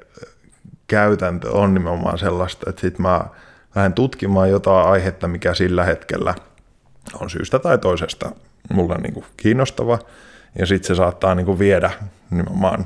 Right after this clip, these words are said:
neljän tunnin päästä siihen, että sit mä oon valmistellut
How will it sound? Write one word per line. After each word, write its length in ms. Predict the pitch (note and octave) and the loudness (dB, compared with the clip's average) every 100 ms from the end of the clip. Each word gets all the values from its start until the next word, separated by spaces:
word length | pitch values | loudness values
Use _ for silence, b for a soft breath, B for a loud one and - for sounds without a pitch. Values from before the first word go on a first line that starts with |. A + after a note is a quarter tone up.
| - | -6
neljän 340 | F#2 F2+ F2 F2 | -2 0 0 -4
tunnin 280 | - F#2 | -6 -6
päästä 320 | - - - - | -4 -6 -6 -6
siihen, 320 | F2 F2 - | -4 -4 -6
että 160 | - | -8
sit 140 | - - | -12 -6
mä 60 | D#2+ | -4
oon 100 | E2+ | 0
valmistellut 680 | F2 F2+ F#2+ - F2 F#2+ | -2 -2 -6 -6 -2 -4